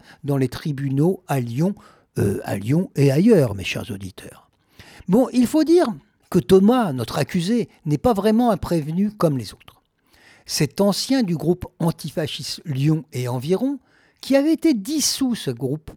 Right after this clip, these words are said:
par Gérald Darmanin, alors ministre de l'Intérieur, en novembre deux mille vingt-trois, est un habitué, eh oui, des prétoires. Il y passe beaucoup de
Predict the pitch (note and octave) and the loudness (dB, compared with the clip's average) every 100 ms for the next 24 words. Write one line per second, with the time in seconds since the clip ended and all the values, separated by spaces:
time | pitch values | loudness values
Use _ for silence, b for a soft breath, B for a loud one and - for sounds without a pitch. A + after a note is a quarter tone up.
0 | b b b _ C3 - A#2+ G2+ C3+ B2+ | b b b _ -8 -6 -4 0 0 0
1 | C#3 A#2+ A#2 D3+ E3+ A3 A#3 B3 C4+ b | -2 -4 -6 -4 0 2 2 0 -4 b
2 | b b B2 B2 C3 A2+ B2+ C3+ B2+ A#2+ | b b -2 0 0 -2 -2 -2 -2 -4
3 | C3 B2+ G3+ F#3+ A#3+ C4+ C#3+ B2+ B2 A#2+ | -4 -4 -4 -2 -2 -2 -2 -2 -2 -2
4 | A2+ A#2+ B2 B2+ E3+ F#3 - A3 B3 B | -6 -6 -6 -4 -6 -6 -4 -4 -4 B
5 | B B B G3 F3+ - F3 D#3 D3+ E3 | B B B 0 0 0 0 2 2 2
6 | D#3+ D#3 - E3+ F#3 A3+ A#3+ C3 D#3+ F#3+ | 0 -8 -2 2 2 2 -4 -6 0 2
7 | G#3 G3 G3+ F#3 F3+ F3+ F3 - A2+ - | 2 2 0 0 -2 -6 -8 -10 -16 -18
8 | _ _ _ b b b b - E3 F3+ | _ _ _ b b b b -4 0 2
9 | F3+ E3 G#3+ F#3+ D#3 F3+ - F#3 | 0 2 2 0 0 -2 -2 -6